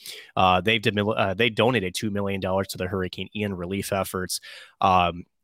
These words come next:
you know, again, anytime an organization granted two million in today's day and age is a drop in the bucket, but still two million dollars that they're giving away to try to help the, uh, the efforts down there,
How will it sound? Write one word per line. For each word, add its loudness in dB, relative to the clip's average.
you -4
know, 0
again, -2
anytime -2
an -6
organization -4
granted -6
two -8
million -8
in -4
today's 2
day 2
and -6
age -6
is -6
a -12
drop -6
in -8
the -8
bucket, -4
but -8
still -4
two -6
million -8
dollars -6
that -8
they're -6
giving -6
away -8
to -6
try -4
to -2
help -4
the, -2
uh, -2
the -4
efforts -4
down -4
there, -4